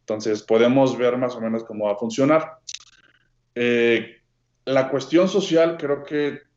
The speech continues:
sí va a ser muy importante, no solo en Estados Unidos, sino a nivel, eh, mundial. Lo que pase en, en Europa, lo que pase en Asia y demás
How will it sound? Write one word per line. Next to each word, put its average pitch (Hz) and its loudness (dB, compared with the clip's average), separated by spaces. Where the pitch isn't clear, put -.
sí - -6
va 135 4
a 131 0
ser 127 -4
muy 117 -6
importante, 110 -2
no 110 -2
solo 110 -4
en 104 -2
Estados 104 0
Unidos, 107 0
sino 101 -4
a 95 -2
nivel, 98 2
eh, 95 2
mundial. 104 2
Lo 110 0
que - -6
pase 127 0
en, 101 -12
en 104 -10
Europa, 107 -2
lo 107 -4
que - -10
pase 107 0
en 107 -6
Asia 104 -2
y 101 0
demás 107 -2